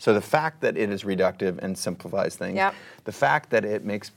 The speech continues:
Speaker 1: everybody look, like, twenty-five percent better, and the fact that you can put all kinds of different lights and you can film, like, next to a window, and the temperature of this light is gonna be the same as the window, and it just made it
Speaker 2: Gotcha.
Speaker 1: very easy. So all those things together made it black and white. And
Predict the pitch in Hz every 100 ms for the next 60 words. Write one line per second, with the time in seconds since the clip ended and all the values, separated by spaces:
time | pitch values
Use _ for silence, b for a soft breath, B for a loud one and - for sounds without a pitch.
0 | - 98 113 110 104 104 107 - 92 -
1 | - 92 98 107 113 123 95 98 104 B
2 | B B B B B 107 101 101 92 -
3 | 120 - 101 98 107 92 120 - 98 -
4 | 92 95 92 90 98 90 95 90 92 85
5 | 98 92 90 92 - 101 - 101 92 160
6 | 147 143 131 127 101 98 95 - 110 104
7 | 98 107 - 107 101 98 98 92 92 92
8 | 98 92 87 92 101 101 98 92 208 196
9 | 101 98 95 95 - 101 98 117 127 -
10 | - 101 101 - 98 - 101 120 147 123
11 | 98 101 98 95 98 110 151 B B B
12 | - 120